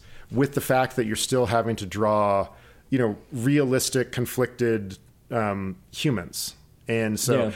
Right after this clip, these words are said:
Speaker 1: we're, we're, we're more in, like, Greek tragedy world.
Speaker 2: Yeah,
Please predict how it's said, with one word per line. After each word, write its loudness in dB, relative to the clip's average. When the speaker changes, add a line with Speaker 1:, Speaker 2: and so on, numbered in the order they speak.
Speaker 1:
we're, 2
we're, 2
we're 2
more 4
in, 2
like, 2
Greek 0
tragedy -2
world. -4
Speaker 2:
Yeah, 4